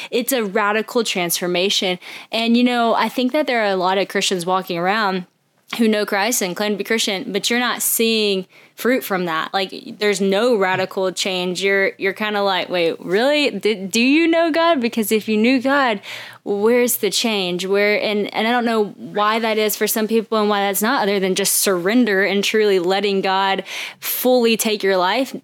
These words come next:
Maybe it's knowing of him, actually knowing him, that really makes the difference of it changing you. Um, but for you, why have you been so vulnerable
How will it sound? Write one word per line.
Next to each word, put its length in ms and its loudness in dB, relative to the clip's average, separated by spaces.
Maybe 360 2
it's 120 -4
knowing 300 2
of 160 0
him, 220 0
actually 300 -2
knowing 420 2
him, 380 2
that 220 0
really 220 2
makes 260 0
the 100 0
difference 500 -2
of 160 -2
it 220 -4
changing 760 0
you. 300 0
Um, 400 0
but 160 -2
for 140 0
you, 400 2
why 300 2
have 260 0
you 140 4
been 500 0
so 540 2
vulnerable 760 2